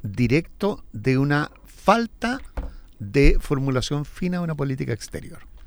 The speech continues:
La Cancillería ha intentado, para usar una palabra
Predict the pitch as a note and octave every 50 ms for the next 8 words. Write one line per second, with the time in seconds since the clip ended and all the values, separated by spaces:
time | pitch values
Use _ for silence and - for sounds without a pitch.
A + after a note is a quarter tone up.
0 | - - - - - - - - - - - - - - B2+ C#3 D#3 C3+ D#3 D#3
1 | C#3+ - D#3+ D#3+ D#3 D#3 D3+ F#3 G3+ G#3+ A3+ A3+ A#3+ A3+ - - - - - -
2 | - - E3+ F3 F3+ F3+ F#3 F#3+ G3+ - - - - - - - - - - -
3 | - - - - - - - - F#3+ F3 E3 - - E3+ D3+ C#3 - F#3 E3 C#3
4 | A2 E2+ - - - - - - - - - A2 A2 G#2 G2+ - A#2+ A2+ G#2+ A2+
5 | A2 G#2+ G2 F#2+ F#2+ F2+ F2+ F2 F#2 F#2 F#2+ G2 G2 G2+ G2 F#2+ F#2 F2+ E2+ E2+
6 | F2+ F2+ F#2 -